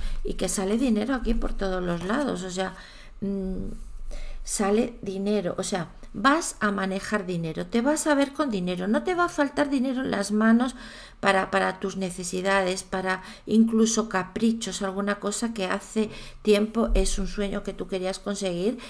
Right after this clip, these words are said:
y lo vas a ver hecho realidad. O sea, aquí, eh, nos salen, eh, bastante positivas las, las cartas, no salen así ninguna contrariedad ni ninguna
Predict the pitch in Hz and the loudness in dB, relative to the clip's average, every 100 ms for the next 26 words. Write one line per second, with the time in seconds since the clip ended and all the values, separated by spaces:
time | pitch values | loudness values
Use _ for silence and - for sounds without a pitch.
0 | - - 190 175 175 190 - 175 170 170 | -14 -6 -2 0 0 -2 -4 -4 -2 -2
1 | 175 - - 175 175 220 226 - 160 165 | -4 -8 -10 -8 -6 -8 -8 -10 -8 -6
2 | 165 165 156 - - - 175 190 175 - | -6 -4 -4 -6 -10 -12 -6 -4 -4 -6
3 | - - 185 185 240 285 285 - - - | -20 -8 -6 -4 0 0 0 -10 -20 -20
4 | - 185 175 170 175 185 196 202 - 233 | -6 0 0 0 -4 -4 -2 -2 0 2
5 | 247 294 - - - - - - 185 - | 4 2 0 -14 -18 -16 -10 -4 -4 -4
6 | - 180 190 - - 302 349 - 349 - | -4 0 0 0 0 0 0 0 -2 0
7 | 240 220 214 202 226 254 349 339 - - | 2 2 0 4 4 6 4 2 -8 -16
8 | - - 185 180 175 175 170 - - 180 | -20 -10 -2 2 2 0 -2 -8 -8 -10
9 | 180 - 180 - 180 190 185 - 196 202 | -8 -6 -6 -6 -8 -6 -6 -2 -2 0
10 | 214 - 180 - 226 240 - - - - | -4 -4 -6 2 2 2 -4 -18 -16 -4
11 | 190 196 190 196 196 190 185 - 220 233 | -2 0 0 2 2 0 -2 2 2 4
12 | 285 277 233 208 226 240 214 202 196 190 | 4 4 4 6 6 2 -2 -2 -2 -4
13 | 190 196 190 185 175 | -4 -2 -2 0 0